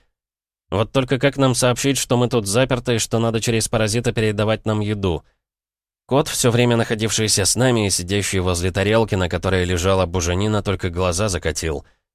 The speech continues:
«Паразит, ты же не можешь сообщить Константину про то, что произошло?» вздохнув, сказала Ольга. Кот смерил ее презрительным взглядом. На меня он вообще глянул мельком, как на пакет с мусором, после чего спрыгнул со стола и куда-то побежал.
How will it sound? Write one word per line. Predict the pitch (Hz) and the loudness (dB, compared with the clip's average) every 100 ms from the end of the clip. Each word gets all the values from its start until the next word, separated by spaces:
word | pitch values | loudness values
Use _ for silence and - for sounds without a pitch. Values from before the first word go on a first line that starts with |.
| _ _ _ _ _ | _ _ _ _ _
«Паразит, | 104 107 98 101 | -4 -2 -2 -4
ты | 117 | -4
же | 101 | 0
не | 104 | 0
можешь | 110 143 110 - | 0 -2 0 -2
сообщить | 104 98 - 101 | -2 -2 -4 -2
Константину | 104 98 - 101 95 117 107 | -2 -2 0 -2 0 -2 -2
про | 104 | -2
то, | 104 | -2
что | 95 101 | -2 -4
произошло?» | 101 101 98 - 87 80 _ _ _ _ | -4 -2 -2 -2 -2 -4 _ _ _ _
вздохнув, | 80 78 80 92 92 | -8 -4 -2 -2 -2
сказала | - 78 85 82 - | -2 0 0 0 -2
Ольга. | 85 78 71 71 _ _ _ _ _ _ _ | -2 -2 -4 -8 _ _ _ _ _ _ _
Кот | 139 | -2
смерил | - 135 151 143 | 2 2 4 4
ее | 123 117 123 | 2 0 0
презрительным | 117 104 113 107 107 107 104 | 0 0 0 0 0 2 0
взглядом. | 98 92 98 85 80 73 _ | 0 0 0 2 0 -4 _
На | - 101 | -2 0
меня | 117 131 | 2 2
он | 127 | 2
вообще | 113 - 123 | 0 0 -2
глянул | 110 113 113 101 | 0 0 2 2
мельком, | 95 104 113 117 110 | 2 0 0 0 0
как | - 92 | -2 -2
на | 95 | -2
пакет | 87 87 87 - | -2 -2 -2 -2
с | |
мусором, | 92 90 82 78 76 - _ | -2 0 0 -2 -4 -10 _
после | - 107 120 | -6 -2 -2
чего | - 127 131 | 0 0 0
спрыгнул | 120 117 110 104 | 0 -2 0 0
со | 98 92 | 0 -2
стола | - 90 120 | -2 -2 -2
и | 113 | -2
куда-то | 98 90 90 | -2 -2 -2
побежал. | 82 87 78 80 71 | -4 -2 -2 -2 -2